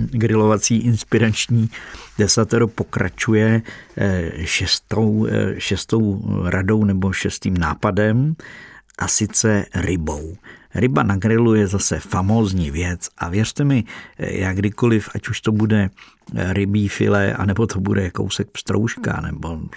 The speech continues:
kapříka mého oblíbeného, eh, kdykoliv ho budu dávat na grill nebo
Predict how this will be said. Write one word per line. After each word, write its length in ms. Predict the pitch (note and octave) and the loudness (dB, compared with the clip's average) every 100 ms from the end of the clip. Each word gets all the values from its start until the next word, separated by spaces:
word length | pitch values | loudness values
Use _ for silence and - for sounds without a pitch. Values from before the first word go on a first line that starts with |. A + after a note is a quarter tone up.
| - | -12
kapříka 560 | - - - D#3 - - | -10 -8 -4 -4 -2 -2
mého 320 | - - D2 | -2 -4 -6
oblíbeného, 680 | E2 D#2+ D#2 F2 D#2+ D#2 E2+ - - - - | -6 -6 -4 -4 -4 -6 -8 -12 -16 -16 -12
eh, 140 | - E2 | -6 -2
kdykoliv 480 | F#2+ A2 - G#2 F#2+ | 0 0 2 2 2
ho 120 | F#2+ | 2
budu 220 | F#2 F#2+ | 2 0
dávat 320 | E2+ F#2 F2+ | 2 0 0
na 160 | E2 F2+ | 0 -2
grill 340 | F2 F2+ E2+ | 0 -2 -2
nebo 300 | E2 D#2+ D#2+ | -4 -6 -8